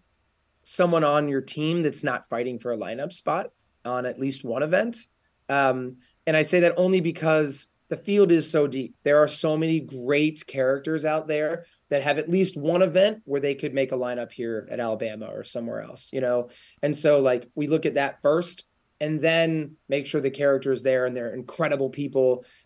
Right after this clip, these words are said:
Um, I, I just don't think that you can be just an incredible person and still not bring the gymnastics, um, only because the field is so deep, because you're gonna find someone who has both of those things at least a little bit.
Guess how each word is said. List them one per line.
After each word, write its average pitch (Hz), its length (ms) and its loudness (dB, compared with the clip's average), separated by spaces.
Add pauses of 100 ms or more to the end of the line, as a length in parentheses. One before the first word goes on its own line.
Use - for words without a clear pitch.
(120)
Um, 139 300 2 (100)
I, 147 180 2
I 165 60 2
just 151 180 -2
don't 170 200 2
think 160 200 0
that 139 220 0
you 135 140 -10
can 131 180 -8
be 123 220 -6
just 120 320 0
an 131 80 -4
incredible 123 480 0
person 123 400 -6
and 120 120 -8
still 131 200 -2
not 127 180 -4
bring 123 220 -4
the 113 80 -4
gymnastics, 113 880 -6 (560)
um, 135 400 0
only 175 240 8
because 156 420 2
the 143 80 0
field 135 320 0
is 123 140 -4
so 120 120 -2
deep, 101 280 -10
because 147 200 -4
you're 135 120 -2
gonna 143 120 0
find 135 720 0
someone 135 320 0
who 117 120 -10
has 110 340 -10
both 113 200 -4
of 113 120 -12
those 113 180 -6
things 117 220 -10
at 120 120 -6
least 117 300 -8
a 123 60 -12
little 110 180 -6
bit. - 220 -14